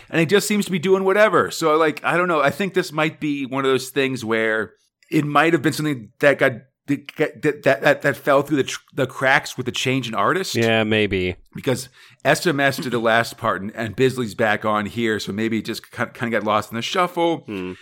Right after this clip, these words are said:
Speaker 1: Or, like, S M S sort of drew it as more of a cliffhanger than, than it really should have been, maybe.
Speaker 2: That's fair. I mean, I, there is a little bit of tension, but that seems to get relieved a little bit, like,
Speaker 1: Yeah,
Speaker 2: much later.
Speaker 1: and I thi-, and,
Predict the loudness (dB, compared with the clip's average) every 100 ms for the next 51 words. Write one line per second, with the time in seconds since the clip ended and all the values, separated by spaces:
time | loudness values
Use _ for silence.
0 | -14 0 4 4 6 4 4 0 -2 0
1 | 0 -2 -2 -2 -4 -4 0 0 0 -6
2 | -6 -4 -4 -2 -6 -6 -8 -6 -6 -6
3 | -6 -4 -6 -8 -8 -6 -8 -8 -10 -10
4 | -10 -4 -2 -2 -4 -4 -4 -6 -8 -2
5 | 2 4 4 2 2 2 2 2 2 2
6 | 2 2 2 2 0 -2 -2 0 0 0
7 | 0 0 0 -2 -4 -4 -4 -4 -6 -2
8 | 0 0 -2 -4 -4 -2 -4 -6 -16 -20
9 | _ -2 -2 0 2 4 2 2 2 4
10 | 2 0 -4 -16 -20 _ -2 -2